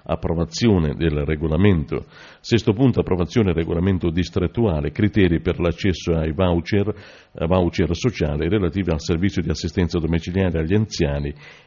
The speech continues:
inadi, interventi pac. Settimo punto, modifiche dell'articolo ventuno, comma due, del regolamento comunale iuc,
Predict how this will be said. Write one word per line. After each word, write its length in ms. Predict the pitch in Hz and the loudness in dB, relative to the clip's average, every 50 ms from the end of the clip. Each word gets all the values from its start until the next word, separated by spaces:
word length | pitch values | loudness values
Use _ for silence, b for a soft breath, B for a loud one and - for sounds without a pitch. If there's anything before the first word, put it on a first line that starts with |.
| B B _ _ | B B _ _
inadi, 500 | 107 104 101 90 78 69 71 71 85 82 - - - | 0 2 2 2 2 0 -2 -4 -6 -6 -6 -10 -4
interventi 840 | 107 107 101 - 95 80 71 82 82 78 76 73 - - 95 85 - _ | -4 -2 0 0 0 0 2 0 0 0 0 -2 -2 -4 -6 -6 -6 _
pac. 460 | _ - 71 69 - - - - - - b b b b b b _ | _ -2 -2 -2 -6 -12 -12 -12 -12 -12 b b b b b b _
Settimo 400 | - - 101 - - 95 87 90 85 | -4 -4 -4 -2 0 0 0 0 0
punto, 380 | - 117 120 117 110 - - | 0 0 2 2 2 2 0
modifiche 520 | 95 82 80 80 92 90 82 85 78 - 78 | 0 2 2 2 0 0 -2 -2 -2 -2 -2
dell'articolo 560 | 76 76 76 78 76 - 87 80 80 82 80 | -2 -2 -4 -4 -4 -4 -6 -4 -2 -2 0
ventuno, 440 | 78 82 82 80 - 113 95 78 73 | 0 0 -2 0 0 0 0 0 0
comma 300 | - - 104 87 78 80 | 0 2 2 2 2 0
due, 280 | 80 107 113 110 107 101 B B B B B B | 0 0 2 2 0 -2 B B B B B B
del 240 | - 85 82 78 76 | -2 0 0 2 2
regolamento 800 | 73 - - 107 98 90 92 101 104 98 95 87 - - 92 87 B B B B B | 0 0 0 2 0 2 2 2 2 2 0 -2 0 0 0 0 B B B B B
comunale 720 | _ - 113 107 101 98 95 82 76 73 73 73 78 80 - - | _ 4 6 6 6 6 4 2 2 0 0 -2 -2 -4 -4 -2
iuc, 420 | - 107 110 95 - - - - | 2 2 2 2 2 -2 -16 -20